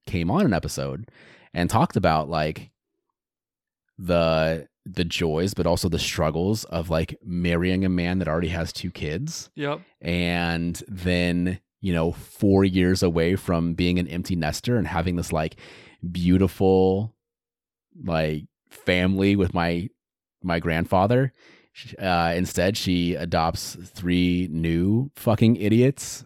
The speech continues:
Speaker 1: and then they all have anxiety and anger management issues, and she talks about all of that, and, like,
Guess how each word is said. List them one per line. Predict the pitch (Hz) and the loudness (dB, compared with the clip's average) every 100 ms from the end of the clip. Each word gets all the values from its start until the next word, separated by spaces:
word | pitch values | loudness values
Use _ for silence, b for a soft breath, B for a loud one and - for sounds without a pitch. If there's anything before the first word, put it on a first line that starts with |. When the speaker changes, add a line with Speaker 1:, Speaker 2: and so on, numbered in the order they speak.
| _ | _
Speaker 1:
and | 90 92 92 | -4 0 2
then | 90 87 87 90 95 82 | 2 0 0 -2 -4 -2
they | 87 92 | 2 4
all | 95 104 | 4 4
have | 113 110 113 120 - B B B | 4 4 2 -2 -12 B B B
anxiety | 104 120 107 101 113 120 127 135 143 | 4 4 6 6 6 6 6 6 4
and | 95 95 92 95 95 92 _ _ _ 104 | 2 2 4 2 0 -6 _ _ _ -2
anger | 104 107 | 0 2
management | 104 101 113 123 123 | 4 4 4 4 6
issues, | 127 - 147 156 175 - | 6 6 6 4 2 -2
and | 87 85 87 98 - | -2 0 -2 -4 -8
she | - 120 | -4 0
talks | 131 117 | 0 2
about | 139 120 - | 2 2 2
all | 123 185 | 2 2
of | |
that, | 82 64 65 | 0 -6 -6
and, | 90 | -4
like, | 101 95 - | 0 0 -2